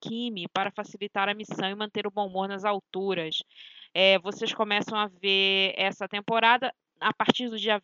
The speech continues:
vinte e seis de fevereiro. Cooked examina em quarto episódios, em quar-, em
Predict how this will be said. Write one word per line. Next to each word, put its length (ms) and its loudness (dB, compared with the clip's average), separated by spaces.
vinte 240 -12
e 100 4
seis 200 2
de 80 -10
fevereiro. 640 -6
Cooked 480 2
examina 560 6
em 180 -4
quarto 360 10
episódios, 920 0
em 140 -10
quar-, 300 8
em 140 -14